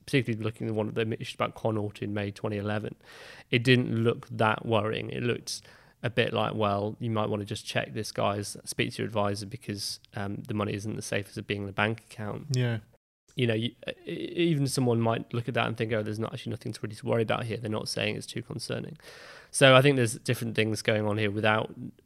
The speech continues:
Speaker 1: knowing, as we do, that the, <laughs> that behind the scenes with those warnings the F C A put out, almost always there's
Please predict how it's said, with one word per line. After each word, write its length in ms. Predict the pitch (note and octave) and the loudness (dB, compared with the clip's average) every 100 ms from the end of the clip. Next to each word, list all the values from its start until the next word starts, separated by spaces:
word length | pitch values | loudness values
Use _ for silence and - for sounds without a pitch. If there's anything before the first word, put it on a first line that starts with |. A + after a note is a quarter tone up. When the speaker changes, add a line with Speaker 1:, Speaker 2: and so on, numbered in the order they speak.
| _ - | _ 0
Speaker 1:
knowing, 560 | A#2+ A2+ G#2+ G#2+ G#2+ - - - - - | 4 6 6 2 -2 -8 -20 -20 -20 -2
as 160 | A#2+ A2+ | 0 4
we 200 | A#2+ A2+ | 6 6
do, 260 | A2 G#2 | 4 0
that 220 | G2+ A2 | 0 -2
the, 320 | - G#2+ F#2 - - - | 0 0 -2 -6 -12 -14
<laughs> 200 | - - | -16 -10
that 220 | A#2+ - | -8 -2
behind 280 | A2+ A#2+ G#2+ | 2 2 2
the 60 | |
scenes 420 | G2+ B2+ A2+ G#2 A2 | 0 2 2 0 -4
with 120 | G#2 | -2
those 200 | G2+ G#2+ | -2 0
warnings 380 | A2 G#2+ G#2 - | 0 0 -2 -4
the 80 | |
F 80 | G#2 | -6
C 140 | - A2+ | -4 -6
A 80 | |
put 180 | G#2 A2 | -4 -6
out, 260 | A2 - - _ | -6 -8 -12 _
almost 400 | B2 A2 - - - _ _ _ _ | -6 -4 -6 -14 -20 _ _ _ _
always 520 | C3 A2+ G#2 G#2 G#2 - | -2 2 2 2 -2 -6
there's 340 | G2+ - | -8 -10